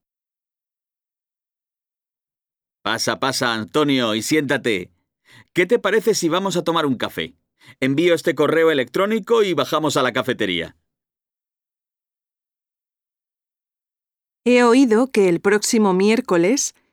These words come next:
Speaker 2: se organizará una conferencia en el aula de la última planta.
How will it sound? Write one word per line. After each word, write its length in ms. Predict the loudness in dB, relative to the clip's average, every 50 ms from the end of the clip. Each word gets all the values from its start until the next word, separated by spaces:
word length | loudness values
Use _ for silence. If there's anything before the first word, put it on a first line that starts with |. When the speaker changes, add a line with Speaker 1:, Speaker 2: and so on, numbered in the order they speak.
| _ _
Speaker 2:
se 200 | -6 0 2 4
organizará 760 | 4 4 2 2 2 2 2 2 0 -2 0 2 2 4 4
una 320 | 4 6 6 6 4 2 2
conferencia 1000 | 0 0 0 0 -2 -2 -2 0 2 2 2 2 0 2 2 2 2 4 2 0 -4 _ _ _ _
en 180 | 2 2 4
el 140 | 4 4 4
aula 380 | 4 4 4 4 4 4 4 2
de 140 | 2 2 2
la 140 | 2 2
última 520 | 2 2 2 0 2 0 0 0 0 0 0
planta. 580 | 0 0 0 -2 -4 -4 -6 -8 -8 -8 -14